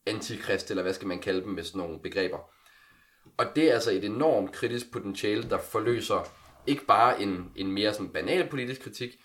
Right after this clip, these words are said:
men en forståelse af, at det er så galt, at, hvad kan man sige, det også retfærdiggør nogle andre midler. Og så kan man sige, at vi kommer ud over hele ideen om, at,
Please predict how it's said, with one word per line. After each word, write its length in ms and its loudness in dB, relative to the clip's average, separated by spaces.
men 180 0
en 140 -4
forståelse 560 0
af, 180 2
at 180 -4
det 200 0
er 80 0
så 240 0
galt, 420 4
at, 180 -4
hvad 100 -2
kan 100 0
man 80 -2
sige, 280 -8
det 340 0
også 200 0
retfærdiggør 480 6
nogle 140 2
andre 220 2
midler. 420 4
Og 80 -12
så 120 0
kan 140 0
man 160 0
sige, 100 -12
at 60 -10
vi 60 -8
kommer 200 -4
ud 160 6
over 200 6
hele 260 -2
ideen 280 0
om, 340 -2
at, 300 -4